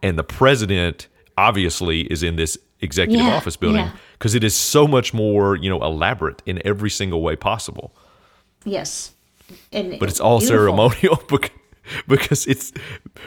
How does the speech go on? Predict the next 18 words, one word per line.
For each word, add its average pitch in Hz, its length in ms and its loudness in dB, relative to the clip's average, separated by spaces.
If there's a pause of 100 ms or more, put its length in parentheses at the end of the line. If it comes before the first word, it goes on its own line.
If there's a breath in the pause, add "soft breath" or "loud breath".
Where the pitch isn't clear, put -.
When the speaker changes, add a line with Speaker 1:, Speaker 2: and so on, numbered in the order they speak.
(220 loud breath)
Speaker 1:
Veep 180 400 2
is 135 220 4
really 139 260 4
based 123 340 4
in 139 100 6
reality. 127 640 4
Speaker 2:
Yes. - 400 0
Speaker 1:
The 101 120 -2
T 135 160 -2
V 120 100 0
show - 300 -2
is 107 180 -4
what 117 180 2
I've 107 160 4
discovered. 101 540 -4 (520)
Speaker 2:
Yeah, 214 360 2 (200)
a-, - 220 -2
absolutely. 208 800 0